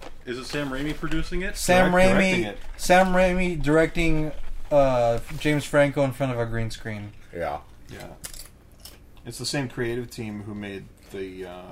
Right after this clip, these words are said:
Speaker 2: No, don't say it. Don't.
Speaker 4: Go ahead, say it.
Speaker 3: Well, then what's the one
Speaker 2: Alice
Speaker 3: that
Speaker 2: in
Speaker 3: came after it? Well,
Speaker 2: Wonderland.
Speaker 3: well, well, what's the one that came after it?
Speaker 4: After Alice in Wonderland?
Speaker 3: Um, Snow White and the Huntsman.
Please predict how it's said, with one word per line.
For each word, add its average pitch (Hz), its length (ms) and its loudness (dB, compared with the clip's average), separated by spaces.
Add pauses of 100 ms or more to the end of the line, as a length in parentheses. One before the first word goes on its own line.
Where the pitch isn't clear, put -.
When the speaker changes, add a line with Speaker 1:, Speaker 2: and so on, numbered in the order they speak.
Speaker 2:
No, 170 320 -2
don't 165 240 0
say 180 320 2
it. 180 260 -4
Don't. 202 800 0 (1040)
Speaker 4:
Go 113 100 0
ahead, 110 220 2
say 107 180 0
it. 90 120 -4 (100)
Speaker 3:
Well, 143 120 -4
then 139 100 -4
what's 139 160 -4
the - 60 -4
one 175 100 0
Speaker 2:
Alice 170 320 2
Speaker 3:
that 170 80 0
Speaker 2:
in 160 60 2
Speaker 3:
came 151 80 4
after 143 220 4
it? 139 40 0
Well, 135 120 0
Speaker 2:
Wonderland. 131 340 2
Speaker 3:
well, 120 320 2
well, - 80 0
what's - 160 -2
the - 60 -6
one 127 120 -4
that 113 120 -8
came 110 180 -8
after 107 360 -8
it? - 120 -6 (1160)
Speaker 4:
After 85 340 0
Alice 127 240 2
in 139 60 -2
Wonderland? 147 400 2
Speaker 3:
Um, 101 520 -6
Snow 110 240 -8
White 104 120 -8
and 110 80 -12
the 101 40 -12
Huntsman. 92 400 -14